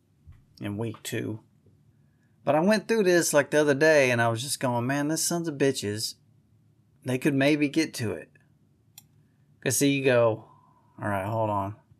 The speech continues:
We gotta get fucking serious." This is how you get serious. Loss, loss.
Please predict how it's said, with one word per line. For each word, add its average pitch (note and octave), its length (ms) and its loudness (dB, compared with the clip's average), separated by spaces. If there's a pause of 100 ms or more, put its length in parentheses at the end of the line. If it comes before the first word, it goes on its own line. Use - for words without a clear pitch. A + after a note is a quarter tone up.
(460)
We A#2 120 -8
gotta A#2 160 -2
get A2 160 -4
fucking G2 280 -10
serious." G2 600 -8 (380)
This B2+ 120 -2
is A#2+ 100 -6
how A#2+ 120 -2
you A2 160 -2
get G2+ 160 -4
serious. G2 540 -10 (1040)
Loss, C3 520 -2
loss. G#2+ 720 -4